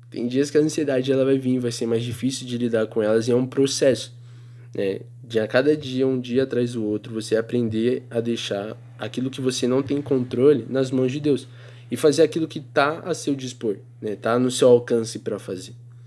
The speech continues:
beleza? Entender que Deus não é um Deus ansioso, tá? Eu falei isso num, num outro podcast sobre espera. Ele não é um Deus ansioso, né? E ele não vai ficar ansioso quando você dizer que tá ansioso pra ele.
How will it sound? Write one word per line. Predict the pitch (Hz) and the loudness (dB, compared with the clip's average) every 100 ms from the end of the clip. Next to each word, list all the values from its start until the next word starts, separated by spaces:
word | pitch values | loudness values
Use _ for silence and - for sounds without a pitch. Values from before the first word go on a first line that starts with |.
| - - - | -20 -20 -10
beleza? | 98 107 139 120 - - - | -2 2 2 2 -8 -20 -14
Entender | 113 127 143 | -4 2 2
que | 147 | 2
Deus | - - 131 151 160 | -4 -8 4 6 8
não | 160 165 | 6 6
é | 165 | 4
um | |
Deus | 151 143 151 139 | 4 4 4 2
ansioso, | 139 135 120 101 - - - - - - | -2 -2 0 0 -4 -16 -20 -20 -14 -8
tá? | 101 101 - | -6 -6 -8
Eu | 110 | -2
falei | 113 120 117 | 0 2 0
isso | 117 - | -2 -2
num, | 117 113 | 0 -2
num | 110 113 | -2 -2
outro | 113 113 | -4 0
podcast | 113 110 - 110 - | 0 0 0 -4 -4
sobre | - 110 117 | -8 -10 -10
espera. | - 107 127 - - - | -2 -2 -2 -6 -20 -8
Ele | 117 127 | 0 6
não | 147 | 8
é | 160 | 8
um | 151 | 6
Deus | 143 139 | 4 2
ansioso, | 131 123 - 95 - - - - - - - | 2 -4 -6 -8 -10 -20 -20 -20 -20 -12 -2
né? | 110 | 0
E | 117 | 2
ele | 123 | 4
não | 147 165 | 6 6
vai | 156 | 6
ficar | - | 4
ansioso | 135 131 - 120 117 131 135 | 2 2 0 2 2 0 -4
quando | 131 123 | -2 -2
você | 117 117 120 | -2 -4 -6
dizer | 120 110 110 | -4 -4 -2
que | |
tá | 123 | 0
ansioso | 120 117 120 113 113 | 0 0 0 0 0
pra | 123 113 | 4 4
ele. | 87 | 2